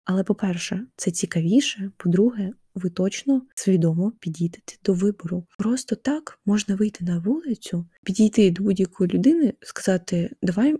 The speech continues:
починати стосунки». Ну, якась така цікава людина скаже так. Ну, я не скажу, що я б сказала так, але б я замислилася, тому що я авантюристка, мені тільки скажи, і я вже їду в потязі кудись.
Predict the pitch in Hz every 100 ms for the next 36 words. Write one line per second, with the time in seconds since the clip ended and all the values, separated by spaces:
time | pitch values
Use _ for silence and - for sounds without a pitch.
0 | - - 180 196 233 - - - 175 175
1 | - _ - 202 214 170 - _ - 180
2 | 269 311 - 247 247 - - 240 214 202
3 | 311 294 233 - 214 220 233 170 - -
4 | 202 226 220 202 196 196 - 180 160 160
5 | 151 - - 170 165 - 294 - - _
6 | - 185 208 208 190 180 170 - 180 165
7 | - _ - 180 202 - - 185 180 208
8 | 208 175 214 277 285 - 175 170 180 202
9 | 247 233 196 185 - 190 196 285 294 _
10 | - 170 190 262 247 202 202 - _ -
11 | 165 160 165 175 - - - 160 170 151
12 | 165 175 - 170 160 -